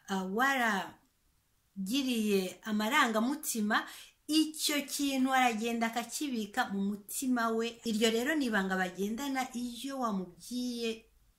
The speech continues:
umukobwa cyangwa se igitsina gore ushobora kuba warakunze cyangwa se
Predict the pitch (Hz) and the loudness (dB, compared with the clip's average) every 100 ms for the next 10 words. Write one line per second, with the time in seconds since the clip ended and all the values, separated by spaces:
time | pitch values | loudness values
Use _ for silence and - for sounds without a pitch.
0 | _ 196 180 - - 233 233 208 202 - | _ -10 -10 -12 -6 -4 -4 -4 -4 -4
1 | 190 196 196 208 202 196 202 _ _ _ | -4 -2 0 0 0 -2 -6 _ _ _
2 | _ _ _ - 180 196 - 294 208 170 | _ _ _ -14 -10 -6 -4 -2 -2 0
3 | 220 220 220 220 196 196 196 196 190 185 | -2 0 -2 -4 -4 -4 -2 -2 -2 -6
4 | - - 175 160 156 180 - 180 185 185 | -8 -10 -8 -8 -10 -10 -8 -8 -6 -8
5 | 185 - 190 180 | -8 -6 -6 -8